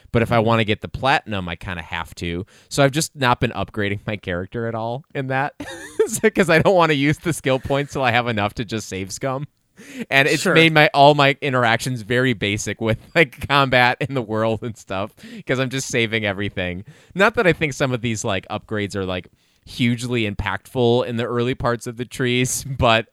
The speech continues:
Speaker 1: it's kinda ruining that for me.
Speaker 2: I, I, I know what you mean, and, and I see the comparison to Persona, but what I would say about Persona is that, like, a lot of that side stuff and those side activities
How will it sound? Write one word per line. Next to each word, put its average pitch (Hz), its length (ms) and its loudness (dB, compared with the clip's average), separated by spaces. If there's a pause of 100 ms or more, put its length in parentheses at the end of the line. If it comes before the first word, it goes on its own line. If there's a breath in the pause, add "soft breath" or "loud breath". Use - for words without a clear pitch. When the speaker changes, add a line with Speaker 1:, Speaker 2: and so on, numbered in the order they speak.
Speaker 1:
it's 139 200 -4
kinda 147 320 -2
ruining 95 340 -4
that 92 280 -8
for 104 200 -12
me. 90 320 -10 (160 soft breath)
Speaker 2:
I, 240 240 0
I, 180 540 -6
I 202 60 0
know 226 100 -2
what - 160 -4
you 175 80 -8
mean, 160 260 -6
and, 156 160 -8
and 220 160 0
I 214 60 0
see 269 180 -2
the 226 120 0
comparison 175 460 -4
to 143 60 -8
Persona, 139 540 -8 (240 loud breath)
but 190 100 -4
what 202 140 2
I - 20 2
would 220 220 0
say 254 140 2
about 208 200 0
Persona 170 640 -8 (400 loud breath)
is 175 220 -2
that, 160 200 0
like, 139 360 -4 (1400)
a 190 60 0
lot 202 200 4
of 240 40 -4
that 220 180 0
side 165 440 -2
stuff 196 320 -2
and 170 100 -8
those 147 140 -6
side 151 260 -2
activities 180 580 -8